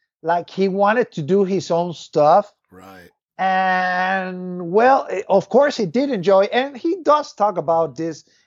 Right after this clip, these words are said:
Speaker 1: in, in, in his own, uh, sort of autobiography.
Speaker 2: Yeah.
Speaker 1: Uh, he did, uh,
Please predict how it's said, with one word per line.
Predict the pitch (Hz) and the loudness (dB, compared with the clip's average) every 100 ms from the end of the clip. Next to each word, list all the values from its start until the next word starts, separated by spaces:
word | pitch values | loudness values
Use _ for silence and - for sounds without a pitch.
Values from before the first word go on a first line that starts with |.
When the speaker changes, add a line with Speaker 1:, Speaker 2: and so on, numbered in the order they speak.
| _ | _
Speaker 1:
in, | 160 156 143 | -10 -10 -12
in, | 156 160 139 | -14 -12 -14
in | 135 - 151 131 | -14 -6 -6 -6
his | 117 147 - | -4 -2 4
own, | 170 180 170 156 123 110 _ _ _ | 4 6 2 -2 -10 -18 _ _ _
uh, | 147 139 131 120 110 101 | 2 4 4 0 -8 -18
sort | - - 180 190 185 | -10 0 4 6 4
of | - - | 2 0
autobiography. | 165 151 135 143 143 120 139 139 165 160 117 107 107 _ | 0 0 -4 -2 -2 -4 -4 2 2 2 -4 -16 _ _
Speaker 2:
Yeah. | 110 110 104 _ _ - | -12 -10 -10 _ _ -2
Speaker 1:
Uh, | 170 165 160 156 151 147 _ _ _ _ _ _ 151 _ _ _ _ - | 2 2 0 -2 -4 -8 _ _ _ _ _ _ -20 _ _ _ _ -8
he | 254 269 | 0 0
did, | 165 269 320 277 _ _ _ - | 2 0 0 -2 _ _ _ -6
uh, | 196 190 190 | -2 0 0